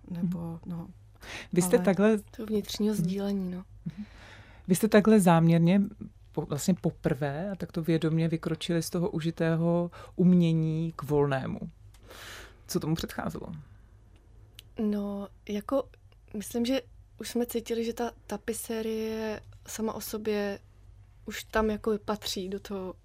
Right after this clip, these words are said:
Speaker 3: umění volného nějakým způsobem, že se toho dotýká. A jak, když se naskytla ta možnost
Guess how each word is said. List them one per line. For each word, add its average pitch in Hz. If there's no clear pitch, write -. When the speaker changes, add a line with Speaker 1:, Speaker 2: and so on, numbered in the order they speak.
Speaker 3:
umění 185
volného 180
nějakým 185
způsobem, 190
že 214
se 208
toho 202
dotýká. 190
A 185
jak, 214
když 208
se 247
naskytla 220
ta 226
možnost 220